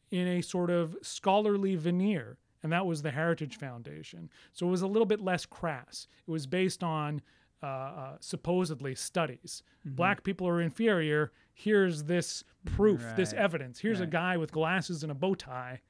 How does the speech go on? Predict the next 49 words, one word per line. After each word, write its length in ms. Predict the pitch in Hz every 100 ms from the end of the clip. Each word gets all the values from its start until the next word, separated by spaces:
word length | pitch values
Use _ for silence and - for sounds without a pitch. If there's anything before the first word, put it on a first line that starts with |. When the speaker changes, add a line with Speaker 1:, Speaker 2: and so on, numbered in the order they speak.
| 156
Speaker 2:
Mm-hmm. 220 | 127 127
Speaker 1:
who, 340 | 170 165 160
uh, 300 | 156 151 147
who 300 | - 151 160 156
is 80 |
going 200 | 139 160
to, 300 | 147 156 143 - _ _ _
uh, 240 | 135 127 127
make 220 | 170 180
that 180 | 170 151
argument 480 | 151 156 151 143 143
in 80 |
a 60 | 139
way 280 | 139 147 143
that 180 | 139 131 - _ _ -
makes 260 | 170 170 165
it 120 | -
seem 200 | 185 165
like 180 | 147 156
it's 120 | -
coming 280 | - 160 147
from 200 | 147 139
some 320 | 156 143 127 _ _ _
institute 420 | 180 170 - 156 160
of 120 | 135
higher 280 | 170 151 143
learning. 480 | 151 165 139 123 131
Speaker 2:
Yeah. 220 | 135 120 -
Speaker 1:
When 160 | 151 151
it's 180 | 156 -
not, 320 | 185 233 139
it's 140 | 135
coming 240 | - 160 151
from 480 | 165 156 151 147 156
the 80 | 147
John 280 | 147 151 151
Birch 220 | 147 147
Society, 460 | 147 - 135 131 139
Speaker 2:
It 80 |
is 80 | 170
Speaker 1:
essentially. 380 | 208 240 311 262
Speaker 2:
amazing 540 | 196 190 190 185 165 151
to 120 | 156
this 240 | 160 151
day 380 | - 156 151 151
when 160 | 143 143
you 100 | 135
think 320 | - 160 151
about 560 | 135 143 135 131 127